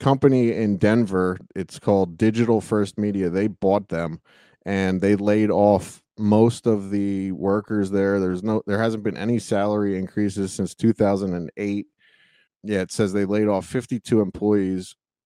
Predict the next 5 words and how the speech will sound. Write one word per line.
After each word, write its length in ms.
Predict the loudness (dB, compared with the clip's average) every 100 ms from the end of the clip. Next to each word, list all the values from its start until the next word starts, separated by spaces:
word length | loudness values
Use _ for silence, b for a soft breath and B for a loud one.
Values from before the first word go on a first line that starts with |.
| _ _ _ -8
and 120 | -4
they 140 | 0 2
never 760 | 4 2 2 2 0 -2 -10 _ _ _ _ _ _ _ _ _
transferred 840 | -2 -2 0 -6 -2 0 0 -2
their 240 | -4 -4